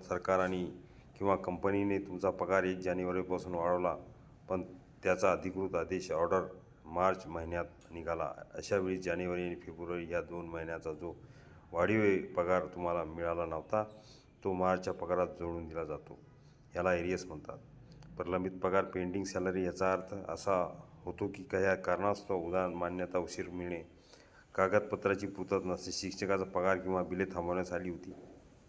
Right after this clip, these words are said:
आता ती मंजूर झाल्यानंतर जी एकरकमी रक्कम मिळते ती म्हणजे सॅलरी एरियर्स.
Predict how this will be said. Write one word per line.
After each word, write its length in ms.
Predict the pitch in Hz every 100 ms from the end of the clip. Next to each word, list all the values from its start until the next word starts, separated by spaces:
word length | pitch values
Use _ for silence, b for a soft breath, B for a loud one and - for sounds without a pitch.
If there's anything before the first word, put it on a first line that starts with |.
| - - -
आता 200 | 87 107
ती 160 | 104 110
मंजूर 380 | 92 98 117
झाल्यानंतर 440 | 104 98 98 92 107
जी 500 | 92 98 104 - 87
एकरकमी 480 | - 110 110 110 104
रक्कम 320 | 90 104 98
मिळते 220 | 90 95
ती 180 | 92 92
म्हणजे 280 | 90 90 92
सॅलरी 460 | 90 85 90 90
एरियर्स. 360 | 85 82 80 -